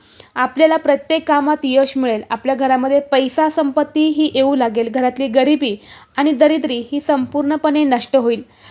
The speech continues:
आणि या तुरटीमुळे बघा कितीही मोठं कर्ज असेल तर त्या कर्जातून मुक्ती मिळवू शकता, धन आकर्षित करू शकता आणि जीवनाचा आनंद घेऊ शकता.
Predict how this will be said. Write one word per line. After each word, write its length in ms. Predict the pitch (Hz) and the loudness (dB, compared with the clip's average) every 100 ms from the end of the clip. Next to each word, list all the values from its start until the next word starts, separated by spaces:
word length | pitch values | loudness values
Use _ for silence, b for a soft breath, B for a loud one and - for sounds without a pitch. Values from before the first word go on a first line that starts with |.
| B | B
आणि 300 | - 277 320 | 0 2 4
या 140 | 311 330 330 | 4 4 0
तुरटीमुळे 720 | 330 302 320 311 330 294 247 | 0 0 0 0 2 2 0
बघा 320 | 247 277 247 247 | 0 0 0 -2
कितीही 460 | 294 - - 294 349 | -4 -6 -2 0 2
मोठं 320 | 349 320 302 | 0 0 0
कर्ज 300 | 302 277 247 | 2 2 2
असेल 440 | 254 254 247 240 | 0 0 -2 -2
तर 60 | 240 | 0
त्या 120 | 262 | -2
कर्जातून 560 | 262 262 233 254 262 262 B B B | 2 2 2 0 -2 -6 B B B
मुक्ती 380 | 247 285 - 349 | -6 -6 0 0
मिळवू 360 | 330 320 294 285 | 2 4 2 2
शकता, 440 | 311 302 269 269 | -4 -2 2 2
धन 300 | 247 277 294 | 2 -4 -2
आकर्षित 480 | 320 254 262 269 277 220 | -2 -4 -2 -4 -4 -2
करू 180 | 262 254 | 0 0
शकता 320 | 269 262 262 | -4 0 2
आणि 360 | 254 254 240 247 | 2 0 -2 -2
जीवनाचा 600 | 214 247 240 254 254 226 - | -2 -2 0 -2 -2 -6 -4
आनंद 360 | 233 233 233 226 | -4 -2 0 0
घेऊ 300 | 240 226 220 | 0 0 0
शकता. 360 | 220 - 202 | -4 -4 -4